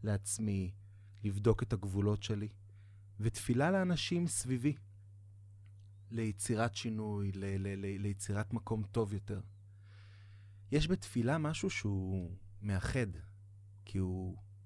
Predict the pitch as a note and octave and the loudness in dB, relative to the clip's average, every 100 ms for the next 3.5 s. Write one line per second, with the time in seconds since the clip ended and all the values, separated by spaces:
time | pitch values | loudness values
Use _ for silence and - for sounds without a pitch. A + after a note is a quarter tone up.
0 | - G2 G2 F#2+ A2+ A#2+ A#2 G#2+ G2 F#2+ | -16 -4 0 2 2 2 0 0 0 0
1 | F#2+ - - A2 G#2+ G#2 G#2 - - - | -2 -4 -2 -2 -2 -6 -12 -18 -20 -20
2 | - - - F#2+ F2 - A2+ G#2 G#2 G2+ | -20 -14 -2 0 0 0 0 2 2 2
3 | A2+ G#2 G2 F#2+ F#2 | 2 4 4 4 2